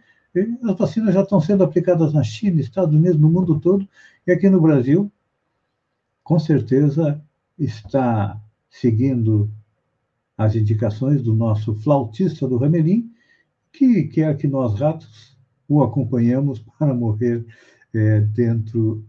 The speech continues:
é, do rio. Essa é uma história dos irmãos Grimm.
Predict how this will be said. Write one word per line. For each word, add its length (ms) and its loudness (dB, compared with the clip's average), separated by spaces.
é, 300 -2
do 160 -2
rio. 340 -2
Essa 200 -8
é 20 -4
uma 100 -2
história 380 -6
dos 240 -4
irmãos 420 -2
Grimm. 300 0